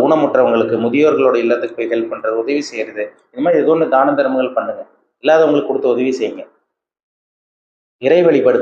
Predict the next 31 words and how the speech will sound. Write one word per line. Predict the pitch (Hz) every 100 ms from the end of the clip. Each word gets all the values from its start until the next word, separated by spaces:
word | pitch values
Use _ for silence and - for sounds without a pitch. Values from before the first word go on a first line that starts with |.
| 113
பண்ணுங்க. | 101 98 92 - _ _ _ _ -
இந்த | 131
மாதிரி | 156 165
விஷயங்கள்லாம் | 160 135 170 160
உங்களை | 127 117 107 104
தற்கா-, | 120 120 156 131 - -
தற்காத்துக் | 120 120 160 156 147
கொள்ளும். | 117 -
கண்டிப்பா | 110 143 143 147
வந்து | 139
உங்களை | 135 113 101 104 - -
பாதுகாக்கும்னு | 123 180 180 170 170 151
சொல்லலாம். | 113 104 - - _ _ _ _
உங்களுக்கு | 113 110
ஒரு | 113 143
சேஃப்டி, | 165 - 165 143 127 - - _ _ _ -
சேஃப்டியான | 143 147 156 151
ஒரு | 120
அமைப்பா | 120 113 113
இருக்கும். | - - - - _ _ _ _ _ _ _ _ -
இந்த | 123
மாதிரிலாம் | 151 180 170 135
தான | 131 147 139
தர்மம், | 127 127 123 123 - -
இதெல்லாமே | 135 175 160
சனியோட | 139 180 165 143
ஆதிக்கம், | 135 139 131 - - 113
இதெல்லாம் | 135 170
சனியோட | - 156 156 131
இதுதான் | 120 - - 107
எல்லாமே. | 107 -